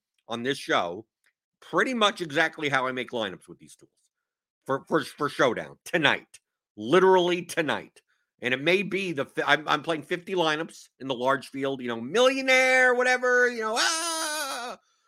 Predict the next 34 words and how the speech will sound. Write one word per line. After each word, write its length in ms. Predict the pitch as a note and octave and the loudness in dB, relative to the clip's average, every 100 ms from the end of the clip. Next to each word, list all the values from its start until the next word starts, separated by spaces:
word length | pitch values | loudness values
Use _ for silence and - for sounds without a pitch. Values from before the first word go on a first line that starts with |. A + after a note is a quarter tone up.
| _ _ C#3 | _ _ -10
a 60 | |
million 320 | D3+ F3 F3 | -2 -2 0
to 80 | E3 | -2
first, 420 | - E3 E3 - | 0 0 0 -2
even 200 | C#3+ C3+ | -12 -6
though 180 | C#3 C#3 | -2 -2
most 240 | C3+ C3 C#3 | -2 -4 -2
likely 300 | C3 C#3 B2 | -4 -4 -8
it 100 | - | -8
gets 220 | - - | -10 -10
chopped. 500 | - D3 D#3 - _ _ _ _ _ - | -4 -2 -2 -8 _ _ _ _ _ -2
Uh, 300 | A#2+ A#2+ B2 - _ _ _ _ _ | 2 2 2 -4 _ _ _ _ _
and 160 | B2+ C3+ | -8 -2
maybe 180 | D#3 D#3+ | -2 -2
it's 160 | D#3 | -6
the 100 | C#3 | -8
exact 340 | C3 A#2 C3+ - | -8 -4 -4 -4
fifty 200 | C#3+ A#2+ | -10 -8
lineups 300 | A#2 G#2+ G2 | -8 -8 -10
that 100 | G#2 | -10
I 60 | |
play. 240 | F2+ F2 D#2 | -10 -12 -14
If 100 | - | -4
nothing 260 | F3 A#3 F3+ | -4 -2 -6
changes 540 | - C#3 F3 A2 F#2 | -2 -2 -2 -4 -8
as 100 | F#2+ | -8
far 220 | - A#2+ | -4 -2
as, 80 | G#2+ | -2
like, 200 | G2+ F2+ | -4 -4
maybe, 300 | A2 G#2 G2 | -4 -6 -6
like, 180 | F2+ E2 | -8 -6
ownership 480 | G#2 A#2 A#2+ B2+ B2+ | -6 -6 -6 -8 -6
or 120 | B2+ | -6
anything, 420 | C3 B2 D3+ C3 | -6 -8 -8 -10